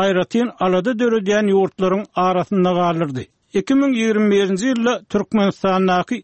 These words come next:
din azatlygynyň ýagdaýy dünýädäki iň ýaramaz ýagdaýlaryň biri bolmagyna galýar diýip hasabatyň Türkmenistan bölüminde aýdylýar. Ýurtda din berk döwlet gözegçiligi astynda saklanylýar.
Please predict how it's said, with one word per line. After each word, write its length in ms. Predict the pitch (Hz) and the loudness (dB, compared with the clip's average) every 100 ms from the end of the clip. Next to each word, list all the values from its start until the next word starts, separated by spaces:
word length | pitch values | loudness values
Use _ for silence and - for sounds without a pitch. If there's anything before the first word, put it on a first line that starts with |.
| 156 | -2
din 240 | 240 269 262 | 0 2 2
azatlygynyň 560 | 240 233 233 220 226 208 | 2 0 0 0 2 2
ýagdaýy 420 | 196 180 185 208 220 _ _ | 2 2 0 0 -4 _ _
dünýädäki 720 | 202 208 202 196 180 185 - 220 _ - | 0 2 2 0 0 -2 -4 -10 _ -2
iň 160 | 269 277 | 2 2
ýaramaz 400 | 247 233 226 208 202 | 2 2 0 0 0
ýagdaýlaryň 640 | 214 196 202 185 202 226 - | 0 0 0 0 0 -2 -4
biri 280 | 185 208 220 | 0 2 2
bolmagyna 480 | 262 247 226 220 220 202 | 2 2 2 2 2 0
galýar 380 | 202 202 202 185 | 0 2 0 0
diýip 240 | 208 - | -2 -2
hasabatyň 640 | 190 170 180 180 208 214 | -2 0 0 0 -2 -4
Türkmenistan 800 | - 208 185 208 190 - 202 208 | -2 -4 -2 0 0 0 0 2
bölüminde 420 | 196 190 190 185 190 | 2 2 2 2 0
aýdylýar. 400 | 185 165 156 101 - _ _ - | 0 -2 -4 -4 -12 _ _ -2
Ýurtda 520 | 202 214 - - 262 - 165 | 2 0 -2 -2 -2 -4 -4
din 300 | 208 226 233 - _ - | 0 0 -2 -8 _ -2
berk 240 | 254 247 _ 196 | -2 -2 _ -2
döwlet 340 | 202 208 262 - | 0 0 -2 -2
gözegçiligi 560 | 240 233 220 214 208 208 | 0 2 0 0 -2 0
astynda 460 | 202 - 185 190 | -4 -2 0 0
saklanylýar. 640 | 190 190 - 185 180 151 | 0 -4 -2 0 0 -2